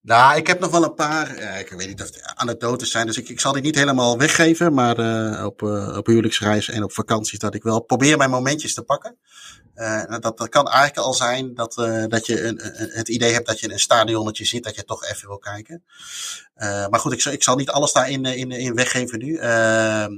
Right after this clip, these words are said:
maar nee, ik, ik kijk altijd wel. Ik, ik, eh, zoals nu, eh, eh, wij gaan over anderhalve week, eh, ongeveer gaan we weg. Eh, wij zitten een beetje tussen Bordeaux en Toulouse in, zeg maar. En ga je toch even kijken. Goh, speelt, eh,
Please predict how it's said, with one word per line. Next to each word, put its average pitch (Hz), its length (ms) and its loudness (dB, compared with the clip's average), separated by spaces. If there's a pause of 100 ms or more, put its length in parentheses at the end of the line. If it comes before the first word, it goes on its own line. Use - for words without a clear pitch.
(140)
maar 131 340 4
nee, 175 160 4
ik, 170 140 4
ik 165 120 0
kijk 180 200 2
altijd 147 180 2
wel. 151 180 6
Ik, 156 100 0
ik, 135 180 0
eh, 123 80 0
zoals 123 220 0
nu, 143 180 0
eh, 120 280 6
eh, 107 80 2 (520)
wij 104 120 -8
gaan 107 320 2
over 110 220 0
anderhalve 110 420 2
week, 110 260 -2
eh, 104 240 -4 (840)
ongeveer 113 600 -4
gaan 110 200 2
we 110 140 0
weg. 135 460 -4
Eh, 104 480 -4
wij 107 120 -8
zitten 110 240 -8
een 104 80 -12
beetje 135 360 4
tussen 120 320 -2
Bordeaux 120 380 4
en 113 80 0
Toulouse 120 480 -4
in, 135 160 -8
zeg 131 200 -8
maar. 147 220 -8 (720)
En - 120 0
ga - 80 -2
je 101 60 -4
toch - 140 -8
even 110 200 -2
kijken. 127 400 0
Goh, 95 280 -6
speelt, - 280 -6
eh, 107 300 4